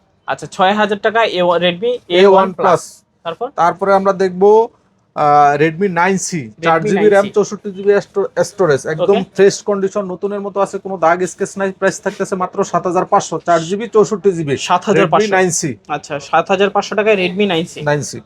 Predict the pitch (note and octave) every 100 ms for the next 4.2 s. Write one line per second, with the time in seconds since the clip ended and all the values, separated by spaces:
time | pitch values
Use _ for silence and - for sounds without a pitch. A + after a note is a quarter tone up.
0 | _ E3 E3 A3+ B3+ _ _ - - _
1 | _ _ D3 D#3 F3+ F#3 F#3 F3+ F3+ E3+
2 | F#3+ E3+ E3+ F#3+ F3+ G3 - G3 G3 E3+
3 | F#3+ D3 A2 E3+ G3 G3 F#3 F#3 E3 D#3+
4 | G3